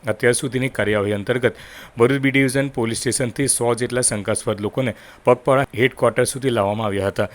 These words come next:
જ્યાં તેમની વધુ પૂછપરછ તથા દસ્તાવેજી ચકાસણી કરવામાં આવી રહી છે. દેશમાં બિનકાયદેસર રીતે રહેતા વિદેશીઓની ઓળખ કરી યોગ્ય કાયદેસર પગલાં લેવામાં આવશે.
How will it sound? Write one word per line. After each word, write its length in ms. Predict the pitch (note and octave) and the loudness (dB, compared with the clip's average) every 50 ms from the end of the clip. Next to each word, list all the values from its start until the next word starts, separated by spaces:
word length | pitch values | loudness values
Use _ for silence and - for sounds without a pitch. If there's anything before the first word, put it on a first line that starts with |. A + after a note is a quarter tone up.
| - - - - - | -18 -20 -20 -12 -2
જ્યાં 180 | G#2 B2 A#2+ A2+ | 2 2 2 4
તેમની 260 | - B2 A#2 A#2+ C3 | 2 -2 -2 0 0
વધુ 200 | C3 B2 A2+ B2 | 0 0 0 -2
પૂછપરછ 500 | A#2+ - A#2 A2+ - - - A2 G#2+ G#2+ | -2 -2 -4 -4 -4 -2 0 2 2 2
તથા 340 | G#2+ - A2+ - C3+ A2 - - - - _ - | 2 -2 0 2 0 0 0 -2 -14 -20 _ 0
દસ્તાવેજી 520 | A#2+ A#2 G#2+ - - C3 C3+ C3 A#2+ C#3 C3+ | 0 2 2 2 2 2 2 2 0 -2 -2
ચકાસણી 460 | - B2 G#2 - A#2+ A2 - C3 C3+ | -2 -2 0 0 0 0 0 -4 -6
કરવામાં 400 | - - G2+ G2+ G#2 A2 A#2 G#2+ | -4 -2 -2 -2 -2 -2 -2 -2
આવી 120 | G2 G2 | -2 0
રહી 160 | F#2 F#2 F#2+ | 0 0 0
છે. 220 | F#2 - - G2 - - - - - - _ - | -2 -2 -2 -4 -4 -6 -20 -20 -20 -20 _ 0
દેશમાં 400 | A2+ A#2+ B2+ A#2+ - D3 C#3 C#3 | 4 4 4 4 4 0 -2 -2
બિનકાયદેસર 600 | A#2+ A2 A2 G#2+ A#2+ A2+ G#2+ A2 A#2 A2+ - C3+ | 0 -2 -2 0 0 0 2 2 0 0 0 0
રીતે 260 | B2 A#2 A#2 - C3 A#2+ | 0 -2 0 2 2 4
રહેતા 240 | A#2+ A#2 - C3+ | 4 2 2 -2
વિદેશીઓની 560 | B2+ A2+ G#2 G2+ G#2 G2+ - - A#2+ A2+ A#2+ C3+ | -2 -2 -2 -2 -2 -2 -2 -2 -2 -2 -2 -4
ઓળખ 280 | D3+ C3 A2 G#2 G#2+ - - | -2 0 0 0 0 -2 -2
કરી 260 | - C3 B2+ B2 G2+ - - - - - - | -2 0 2 2 0 -2 -12 -20 -12 -2 0
યોગ્ય 260 | B2 B2+ A#2+ B2+ C3+ | 0 2 4 2 0
કાયદેસર 440 | C3+ - B2 A#2+ B2 B2+ A#2+ C#3+ C#3+ | 2 2 0 2 2 0 0 0 -2
પગલાં 340 | C#3 - A2 G2 G#2 G#2 G2 | 0 0 -2 0 0 -2 0
લેવામાં 300 | F#2+ G2+ G2+ G2+ G#2 G2+ | 0 0 0 0 0 -2
આવશે. 300 | G2 - - A2+ F#2+ | -2 -2 -2 -4 -4